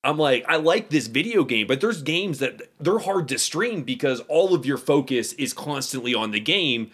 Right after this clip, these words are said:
where I, like, I can't even imagine streaming an R P G like that. And I know, Ashley, you streamed Zelda for a while. Even those long games like that, like, uh, Tears of the Kingdom, like, when do you find that natural,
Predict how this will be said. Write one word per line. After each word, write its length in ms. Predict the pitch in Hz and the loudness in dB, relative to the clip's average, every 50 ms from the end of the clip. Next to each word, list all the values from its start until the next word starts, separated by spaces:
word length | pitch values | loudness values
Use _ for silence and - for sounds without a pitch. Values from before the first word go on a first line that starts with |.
| - - _ | -18 -16 _
where 200 | - 151 151 151 156 | 0 0 2 2 2
I, 80 | 190 | 0
like, 240 | 175 185 185 165 - - | 2 2 2 0 2 0
I 100 | 180 247 | -2 -2
can't 200 | 254 - 320 269 | 0 0 -2 0
even 140 | 208 160 127 | 0 -2 -2
imagine 440 | 120 117 104 110 113 107 113 104 | 0 0 2 2 2 0 -2 -4
streaming 600 | 101 - - 113 110 104 101 101 98 95 95 92 87 _ _ _ _ _ _ _ _ | -4 -6 -6 -4 -6 -4 -2 -4 -4 -4 -6 -10 -14 _ _ _ _ _ _ _ _
an 140 | - 123 113 | -2 -2 0
R 200 | 110 113 113 110 | 2 0 0 0
P 200 | 110 - 110 95 | -2 -4 -8 -6
G 400 | 90 104 98 92 95 98 90 - - | -6 -6 -4 -4 -4 -4 -6 -6 -4
like 220 | - 107 101 90 - | -2 -2 -2 -2 -2
that. 300 | 107 95 95 95 95 101 | 0 0 2 0 0 0
And 80 | 110 | -2
I 60 | 127 | 0
know, 160 | 135 143 147 143 | 0 0 0 2
Ashley, 380 | 139 139 135 135 - - 135 | 2 0 0 -2 -4 -4 -4
you 80 | 127 143 | -4 -4
streamed 400 | 143 - - 156 139 120 113 101 | -6 -6 -4 -4 -4 -4 -4 -4
Zelda 340 | 101 101 107 120 120 113 110 | -4 -2 0 0 0 0 -2
for 140 | - 117 | -2 -4
a 40 | 104 | -2
while. 280 | 98 95 92 92 90 90 | -2 -2 -2 -2 -4 -4
Even 160 | 151 185 254 | -4 -2 2
those 160 | 269 247 156 | 2 2 2
long 500 | 127 117 120 123 147 175 175 165 160 156 - _ _ _ _ | 2 0 0 0 2 0 -2 -4 -6 -8 -10 _ _ _ _
games 280 | - 131 135 139 120 107 | 0 0 0 0 -2 -2
like 220 | 123 113 113 110 | -4 -4 -4 -2
that, 320 | - 117 110 107 101 120 117 | 0 0 0 0 -2 -2 0
like, 220 | 110 107 107 104 | 0 0 2 2
uh, 340 | 110 101 101 101 98 98 95 - _ _ _ _ | 0 2 2 2 0 0 -2 -6 _ _ _ _
Tears 240 | - - 143 139 120 | -4 -2 0 0 0
of 60 | 120 | -4
the 80 | 113 104 | -8 -10
Kingdom, 420 | - - 139 139 147 127 120 110 | -6 -4 -2 -2 -2 -2 -2 -2
like, 180 | 107 110 104 107 | -2 -4 -4 -6
when 260 | 127 123 147 170 190 | -2 0 0 0 0
do 100 | 165 160 | -2 -4
you 160 | 170 165 143 | -2 -2 -4
find 400 | 131 - - 131 131 127 135 131 | -4 -4 -6 -6 -4 -4 -2 0
that 200 | 123 107 98 107 | 0 -2 -2 -2
natural, 760 | 107 107 110 110 113 113 - - 120 110 110 110 107 101 - | -2 -2 0 0 -2 -4 -6 -4 -2 0 0 0 0 -2 -4